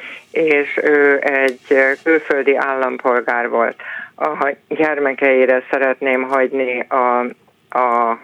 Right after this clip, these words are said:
hát ami, ami van, a lakást, meg mindent. É-, érdeklődöm ez iránt, hogy miután van öt unokánk,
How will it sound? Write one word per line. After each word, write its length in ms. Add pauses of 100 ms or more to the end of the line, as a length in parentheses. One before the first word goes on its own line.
(140)
hát 200
ami, 300
ami 520
van, 360
a 120
lakást, 640 (100)
meg 300
mindent. 520 (500)
É-, 500 (140)
érdeklődöm 920
ez 240
iránt, 420
hogy 560
miután 580
van 360 (120)
öt 300
unokánk, 920